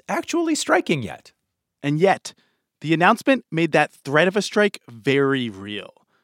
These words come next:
Speaker 2: Mary Jo was at the podium saying that they could strike at any moment on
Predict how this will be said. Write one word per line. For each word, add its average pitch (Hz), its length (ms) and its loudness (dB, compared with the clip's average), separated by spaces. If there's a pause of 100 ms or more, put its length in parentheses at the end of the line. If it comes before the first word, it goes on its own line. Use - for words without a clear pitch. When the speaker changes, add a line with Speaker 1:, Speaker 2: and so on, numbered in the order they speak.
(260)
Speaker 2:
Mary 165 240 0
Jo 151 180 2
was 151 140 0
at 139 120 0
the 156 60 -12
podium 139 380 -2 (160)
saying 175 340 0
that 170 120 -4
they 151 180 0 (100)
could 185 280 0
strike 214 380 0
at 147 220 -4
any 196 240 6
moment 156 460 2
on 135 200 -4